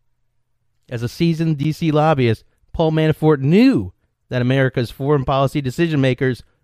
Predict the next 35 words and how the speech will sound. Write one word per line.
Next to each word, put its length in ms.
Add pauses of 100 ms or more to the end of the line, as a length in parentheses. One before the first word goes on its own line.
(180)
hold 200
the 120
opinion 480
of 180
allies 460
in 100
high 220
esteem, 560 (920)
often 300
deferring 460
to 100
their 140
local 340
expertise 800 (760)
in 100
making 260
important 460
decisions. 640 (920)
He 140
also 340
knew 340
that 180
federal 340
law 160
requires 520
lobbyists 420
and 120
foreign 300
agents 380
to 120
register 420
and 100
disclose 480
their 160
activities 640